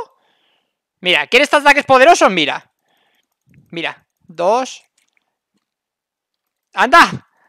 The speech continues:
¡Anda! Esa no te la esperabas, ¿eh? Yo ta-, esa tampoco, la verdad te lo digo. Mira, me tienes de los ataques poderosos hasta el nepe. ¿Qué es un ataque poderoso? Te voy a dar yo un ataque poderoso. No,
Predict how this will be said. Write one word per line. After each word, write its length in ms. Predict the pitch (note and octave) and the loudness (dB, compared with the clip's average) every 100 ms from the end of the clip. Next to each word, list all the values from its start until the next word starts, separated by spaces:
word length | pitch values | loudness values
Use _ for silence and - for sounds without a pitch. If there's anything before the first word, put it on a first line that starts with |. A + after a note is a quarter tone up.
| _ | _
¡Anda! 300 | F#3 C4 D#4 | -6 0 0
Esa 100 | C4+ | 0
no 80 | C4 | -2
te 80 | B3 | -2
la 60 | |
esperabas, 500 | - G#3 E4+ C4 - | -2 2 4 2 0
¿eh? 80 | C#4+ B4+ - _ _ | -4 -4 -10 _ _
Yo 140 | F3 | -8
ta-, 100 | G#3+ | -4
esa 140 | A#3 C4 | -4 -4
tampoco, 260 | G3 D3 | -6 -6
la 60 | C#3+ | -6
verdad 180 | E3+ C4+ | -6 -8
te 60 | |
lo 80 | A3 | -12
digo. 160 | C#3+ - _ _ _ _ _ _ _ _ _ _ _ _ _ _ | -12 -16 _ _ _ _ _ _ _ _ _ _ _ _ _ _
Mira, 200 | F#3 D#3 | -6 -2
me 140 | D#3 F#3 | -2 0
tienes 400 | D4 F#4 D4 A#3 | 4 4 2 2
de 120 | A#3+ | 4
los 120 | A3+ | 4
ataques 340 | A3 C4+ D4+ - | 2 0 0 0
poderosos 500 | B3+ A3 D4 E4 C#4 | 2 4 2 0 -6
hasta 200 | A3 E3+ | -4 -2
el 100 | F#3 | 0
nepe. 380 | F3+ C#3 C#3 _ _ _ _ - | -2 -6 -12 _ _ _ _ -12
¿Qué 80 | B3 | -4
es 80 | |
un 60 | C#4+ | -2
ataque 240 | C#4+ C4+ | 0 0
poderoso? 680 | B3 C4 F4 F4+ C4 G3+ _ _ _ | 2 4 2 2 0 -2 _ _ _
Te 80 | - | -4
voy 40 | G#3 | -2
a 40 | |
dar 80 | A3 | 0
yo 60 | |
un 40 | G#3+ | 0
ataque 240 | G3 F#3 | 2 2
poderoso. 480 | E3 C#3+ C#3 C3+ C3+ _ - _ _ - | 2 0 -2 -8 -14 _ -20 _ _ -2
No, 400 | F4+ C4 - | -2 -2 -8